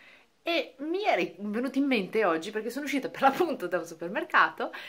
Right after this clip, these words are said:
e mi sono ritrovata la macchina con addosso un, eh, prezioso volantino, volantino che, ehm,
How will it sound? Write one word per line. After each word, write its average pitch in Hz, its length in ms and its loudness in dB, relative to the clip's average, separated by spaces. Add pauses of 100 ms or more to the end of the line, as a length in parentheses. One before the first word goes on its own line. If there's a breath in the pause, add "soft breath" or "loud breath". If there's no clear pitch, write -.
(160 loud breath)
e 196 160 0
mi 175 100 -4
sono 156 220 -6
ritrovata 135 400 -4
la 127 80 -10
macchina 170 420 6
con 156 160 -6
addosso 160 600 0
un, 160 300 -8
eh, 147 300 -4
prezioso 214 760 6
volantino, 269 720 0
volantino 262 600 4
che, 233 440 2
ehm, 175 720 -8